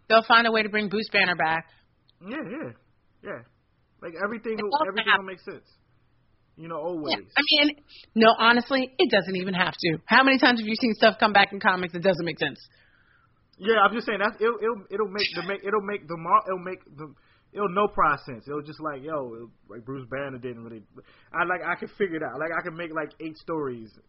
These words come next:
Speaker 2: and, and they'll probably bite one of 'em if I said it. So it's just like,
Speaker 1: <laughs>
Speaker 2: like, it, it'll, like, I, that, that's the only thing is, like, I don't want the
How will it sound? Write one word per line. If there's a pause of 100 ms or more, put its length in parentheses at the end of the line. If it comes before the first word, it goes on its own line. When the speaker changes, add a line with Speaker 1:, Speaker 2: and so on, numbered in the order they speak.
Speaker 2:
and, (260)
and
they'll
probably
bite
one
of
'em
if
I
said
it.
So (260)
it's
just
like,
Speaker 1:
<laughs>
Speaker 2:
like,
it,
it'll,
like,
I, (160)
that,
that's
the
only
thing
is,
like, (760)
I (120)
don't
want
the